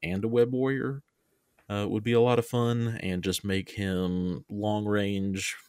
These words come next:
very shooty, pew pew, uh, aggressive Web Warrior, I guess. And, ah, man, aggressive with, uh, the Guardians as well.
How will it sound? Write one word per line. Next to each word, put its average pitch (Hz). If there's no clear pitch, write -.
very 101
shooty, 101
pew -
pew, 95
uh, 90
aggressive 87
Web 82
Warrior, 80
I 80
guess. -
And, 85
ah, 90
man, 90
aggressive 101
with, 92
uh, 92
the 120
Guardians 92
as 98
well. 92